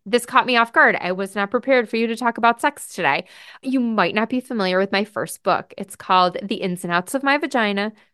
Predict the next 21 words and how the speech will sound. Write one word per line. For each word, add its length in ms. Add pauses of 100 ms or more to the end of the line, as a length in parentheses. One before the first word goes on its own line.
(140)
A 80
Penetrating 800
Memoir. 580 (420)
And 400
that 440
book 300
actually 300
saved 440
my 140
life. 400
It 100
was 140
the 100
book 320
that 280 (100)
got 240
me 120
out 160
of 140
corporate 640
and 280